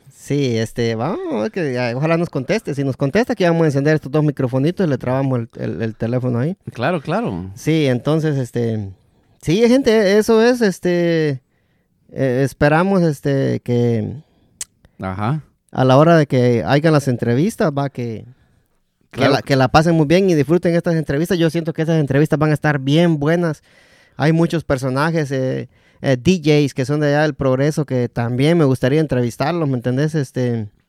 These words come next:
Speaker 2: Ajá.
Speaker 1: hay mucha gente de allá de Guatemala que, que también,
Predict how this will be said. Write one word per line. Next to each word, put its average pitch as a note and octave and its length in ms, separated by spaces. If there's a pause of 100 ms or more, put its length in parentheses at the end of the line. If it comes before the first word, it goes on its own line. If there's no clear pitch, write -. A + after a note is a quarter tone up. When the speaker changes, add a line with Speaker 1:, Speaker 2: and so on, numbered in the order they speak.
(260)
Speaker 2:
Ajá. A2 380 (400)
Speaker 1:
hay D#3+ 220
mucha E3 300
gente D#3 320
de C#3 180
allá C3+ 140
de D3 60
Guatemala C#3 520
que, B2 380
que B2 100
también, B2+ 720